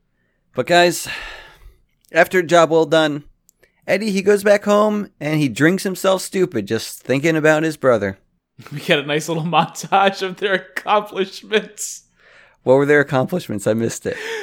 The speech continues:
Speaker 2: The one that really sticks out to me was Goofy proved innocent of being Spy. <laughs>
Speaker 1: Were there any others?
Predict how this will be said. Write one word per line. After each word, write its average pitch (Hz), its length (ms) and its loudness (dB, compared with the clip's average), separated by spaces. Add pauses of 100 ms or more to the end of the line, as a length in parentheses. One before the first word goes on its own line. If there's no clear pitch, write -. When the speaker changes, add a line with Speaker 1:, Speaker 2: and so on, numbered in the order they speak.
(220)
Speaker 2:
The 480 200 2
one 523 200 4
that 330 180 4
really 330 240 -4
sticks - 380 -8
out 269 320 0
to 262 100 -8
me 262 480 -2 (540)
was 277 240 -4
Goofy - 760 -2
proved 254 420 -2
innocent 240 480 2
of 202 220 -4
being 226 260 -2
Spy. - 800 2 (220)
<laughs> 453 960 4 (3500)
Speaker 1:
Were 175 140 0
there 180 200 0
any 190 240 0
others? 208 720 0